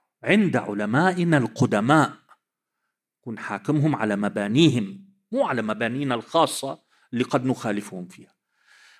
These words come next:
منكر ضروري المذهب عند قدمائنا العلماء، عند، عند علمائنا القدماء،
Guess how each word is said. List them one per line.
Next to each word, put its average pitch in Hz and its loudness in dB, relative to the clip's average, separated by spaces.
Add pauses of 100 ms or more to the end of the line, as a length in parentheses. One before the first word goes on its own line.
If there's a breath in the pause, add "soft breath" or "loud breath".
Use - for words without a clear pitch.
منكر 175 6
ضروري 110 0
المذهب 95 -6
عند 107 -6
قدمائنا 101 -2
العلماء، 98 0
عند، 123 0
عند 104 -2
علمائنا 104 -2
القدماء، 107 0